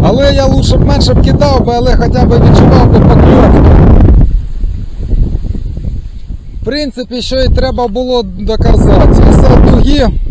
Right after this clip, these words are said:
відкусили хвостик, а я навіть і не відчув. От, ні удара, нічого взагалі.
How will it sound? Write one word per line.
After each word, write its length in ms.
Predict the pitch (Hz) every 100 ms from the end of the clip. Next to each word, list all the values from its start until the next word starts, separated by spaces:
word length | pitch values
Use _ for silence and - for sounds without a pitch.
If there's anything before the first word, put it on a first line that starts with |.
| - - - - - -
відкусили 680 | 220 - 226 220 - - 220
хвостик, 640 | - 277 285 - 208 -
а 60 | 214
я 180 | 254
навіть 340 | 254 240 220 226
і 60 |
не 160 | 226 240
відчув. 500 | - - - 185 - - - - - - - - - - - - - - -
От, 440 | 175 185 175 -
ні 140 | 202 262
удара, 460 | 262 277 269 247
нічого 560 | 220 - - 226 175 170
взагалі. 640 | - - 180 202 175 -